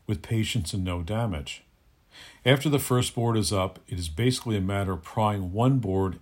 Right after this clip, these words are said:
after another. It's not difficult.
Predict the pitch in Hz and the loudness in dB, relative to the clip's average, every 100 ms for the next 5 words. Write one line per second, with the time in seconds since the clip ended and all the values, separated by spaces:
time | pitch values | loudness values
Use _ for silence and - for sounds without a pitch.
0 | - 101 104 - 107 101 101 98 76 - | -6 -4 -4 -4 -2 -2 -2 -4 -6 -10
1 | _ _ _ _ - - - 120 - 104 | _ _ _ _ -20 -20 -6 -4 -2 -2
2 | 107 120 127 - - - 82 | -2 0 -2 -4 -6 -8 -12